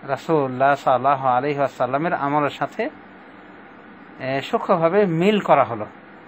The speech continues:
কারণ রাসূলুল্লাহ সাল্লাল্লাহু আলাইহি ওয়াসাল্লাম কন্টিনিউভাবে ভিতর সালাতে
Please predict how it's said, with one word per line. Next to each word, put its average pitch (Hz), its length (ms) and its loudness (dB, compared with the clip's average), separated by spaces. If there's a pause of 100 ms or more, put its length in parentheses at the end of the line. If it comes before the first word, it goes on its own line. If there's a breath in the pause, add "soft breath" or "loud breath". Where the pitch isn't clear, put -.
(300)
কারণ 147 260 2
রাসূলুল্লাহ 139 720 0
সাল্লাল্লাহু 131 500 0
আলাইহি 131 320 -2
ওয়াসাল্লাম 120 440 -4 (100)
কন্টিনিউভাবে 160 920 -2 (2250)
ভিতর 165 280 -2
সালাতে 139 540 -2